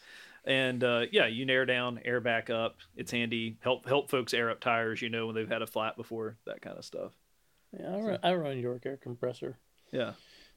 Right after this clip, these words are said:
Speaker 2: It doesn't, uh, it might not make the list of my top five for, for regular stuff. I will say, I, I, uh, first aid, I just assume is,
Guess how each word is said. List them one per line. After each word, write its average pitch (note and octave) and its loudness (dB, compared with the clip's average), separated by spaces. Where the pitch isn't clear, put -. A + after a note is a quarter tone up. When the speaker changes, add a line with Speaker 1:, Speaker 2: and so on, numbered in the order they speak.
Speaker 2:
It D3+ -8
doesn't, B2+ -2
uh, A#2+ 0
it C#3+ 0
might C#3+ 2
not C#3 -4
make C#3 0
the B2+ -4
list B2+ -2
of B2+ -4
my B2+ -6
top - -4
five - 0
for, - -10
for - -6
regular - -4
stuff. - -4
I D#3+ 8
will F3 8
say, C#3 4
I, C#3 4
I, E2+ -2
uh, D#3 2
first - 0
aid, B2+ 2
I A#2+ 0
just C3 -6
assume A#2 -2
is, - -8